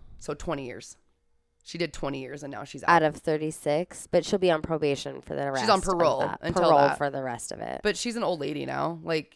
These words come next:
Speaker 2: Right? Like, she's not doing shit.
Speaker 1: yeah, she's old, old. And then, um, so I wanted to put on here, though, it's sad. So that was with, um, that was with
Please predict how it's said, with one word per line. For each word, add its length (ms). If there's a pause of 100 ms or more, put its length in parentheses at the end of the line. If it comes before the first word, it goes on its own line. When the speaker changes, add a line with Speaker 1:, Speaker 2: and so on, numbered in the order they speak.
Speaker 2:
Right? 320
Like, 160
she's 220
not 160
doing 220
shit. 280 (160)
Speaker 1:
yeah, 300
she's 380 (160)
old, 280
old. 200 (560)
And 180
then, 320
um, 580 (720)
so 200
I 140
wanted 200
to 60
put 120
on 120
here, 120
though, 260
it's 180
sad. 260
So 100
that 180
was 160
with, 320
um, 500 (420)
that 180
was 140
with 280